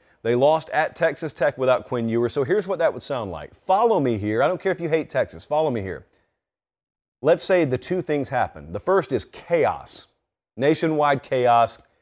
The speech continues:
And so we don't have that nice, neat pack of undefeated conference champs, because if that happens, this is a moot point. But if we get some chaos and, and we've just got maybe one or two locks and then there's just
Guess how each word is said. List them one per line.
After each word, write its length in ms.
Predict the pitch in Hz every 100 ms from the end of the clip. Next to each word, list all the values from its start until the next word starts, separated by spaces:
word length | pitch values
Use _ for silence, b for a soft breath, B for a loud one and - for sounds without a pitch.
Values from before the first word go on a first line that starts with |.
| _
And 100 | 123
so 440 | - 139 127 127 104 b b
we 140 | - 127
don't 240 | 156 160
have 240 | 139 147 135
that 160 | 131
nice, 420 | 120 131 147 -
neat 420 | 131 139 151 135 - _ _ _ _ _ -
pack 360 | - 143 143
of 120 | 131 107
undefeated 720 | 139 147 135 - 143 139 120
conference 460 | - 139 - 139 -
champs, 400 | - 127 123 -
because 260 | 117 156
if 80 | 147
that 160 | 185 180
happens, 500 | 156 147 147 139 117
this 140 | 135
is 100 | 120
a 60 | 120
moot 260 | 120 123
point. 280 | - 110 82 _ _ _ _ _ _ _
But 160 | 120 120
if 60 |
we 140 | 104 120
get 160 | 156
some 120 | 175
chaos 640 | 165 185 196 123 101 98 - _ _ _ _ _
and, 360 | - 139 135 123
and 200 | 131 131
we've 140 | 135
just 220 | 127 139 156
got 340 | 135 120 - b b
maybe 340 | 127 147 147 139
one 340 | 123 147 175
or 120 | 170
two 360 | - - 170 151
locks 540 | 123 139 127 107 -
and 240 | - 131 143
then 140 | 147
there's 260 | 143 127 104
just 380 | 104 107 110